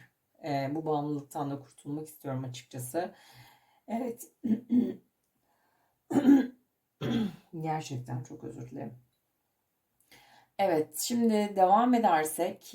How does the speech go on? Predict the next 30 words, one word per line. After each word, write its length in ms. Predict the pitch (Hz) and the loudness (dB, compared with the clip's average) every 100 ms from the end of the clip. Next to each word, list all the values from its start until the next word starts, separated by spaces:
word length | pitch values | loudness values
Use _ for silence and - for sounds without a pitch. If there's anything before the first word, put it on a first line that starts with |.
| - | -12
e, 460 | 156 156 156 156 156 | 2 4 6 4 4
bahaneler 720 | 160 220 233 233 240 240 226 | 0 4 4 6 6 4 4
bulmaya 380 | 175 151 135 127 | 0 0 0 -2
çalışıyor 480 | 127 123 123 143 131 | -4 -4 -4 -2 0
dedim 220 | 127 - | -2 -2
en 200 | 143 135 | -2 -2
son. 380 | 127 165 185 214 - - _ | -4 -4 -4 -4 -12 -20 _
E, 240 | 151 156 156 | 4 4 6
sanki 340 | 226 247 - | 4 4 0
bir 60 | - | -4
şeylerin 320 | 247 247 - | -2 -2 -2
üzerine 340 | 220 226 220 | 2 4 4
örtmeye 460 | 190 165 139 120 123 | 0 -2 -2 -2 -2
çalışıyor. 520 | 135 123 - - - | -6 -6 -6 -6 -6
Bu 160 | - 254 | -4 -2
üzerine 440 | 240 247 247 240 | 2 4 4 2
örttükleri 420 | 233 - - 233 | -2 -10 0 0
her 440 | 226 220 269 294 196 | 0 0 4 4 2
durum 180 | 214 - | -4 -2
onun 240 | 226 240 | 0 0
hayatında 520 | 220 208 190 185 190 202 185 | 2 2 2 0 -8 -8 -6
yeniden, 720 | 196 254 254 220 202 208 208 | 0 2 2 2 0 0 0
yeniden 640 | 233 240 214 180 202 220 - - | 2 2 2 0 0 -2 -10 -6
o 160 | - 233 | -2 0
kumların 680 | 247 226 190 190 196 202 _ _ | 2 2 2 -4 -6 -12 _ _
en 160 | 254 233 | -2 0
ufacık 360 | 190 170 - | -2 -6 -10
bir 100 | 185 | -6
rüzgarda 500 | 170 165 170 165 180 | -4 0 4 4 4
açıldığını 760 | - - 165 147 139 131 123 | -4 -4 -4 -2 -2 -2 -4